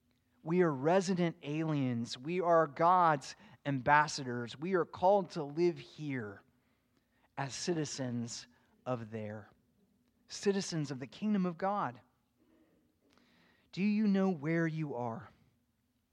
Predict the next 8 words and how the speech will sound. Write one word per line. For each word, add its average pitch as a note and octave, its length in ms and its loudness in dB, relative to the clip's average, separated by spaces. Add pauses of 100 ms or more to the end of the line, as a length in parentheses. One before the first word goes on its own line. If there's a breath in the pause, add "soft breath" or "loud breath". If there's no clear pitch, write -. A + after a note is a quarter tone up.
(380)
Do D3+ 80 -16
you F3 120 -6
know F3 560 0 (320 soft breath)
why F#3+ 540 0
God D#3+ 460 0 (260)
put F#3 240 -2
you C#3 220 -6
here? A2 480 -12